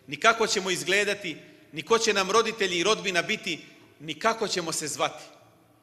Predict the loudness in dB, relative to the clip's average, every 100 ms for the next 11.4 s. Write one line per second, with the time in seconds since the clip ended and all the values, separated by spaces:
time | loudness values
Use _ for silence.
0 | _ _ _ _ _ -12 -12 -6 -6 -6
1 | -8 -6 -6 -6 -8 -10 -10 -10 -12 -14
2 | -16 -16 -20 _ _ _ _ _ _ _
3 | _ _ _ _ _ _ _ _ 0 2
4 | 2 0 -6 -4 -4 0 0 0 -2 -6
5 | -18 -20 -20 _ _ _ _ _ -2 2
6 | 2 2 0 -2 -4 -6 -12 -20 -4 0
7 | 0 0 0 0 0 -2 -2 -2 2 2
8 | 2 2 2 0 -14 -20 -10 0 2 4
9 | 4 2 0 0 -2 0 -2 -2 -10 -20
10 | -20 _ _ _ -2 -2 0 0 2 0
11 | 0 -6 -14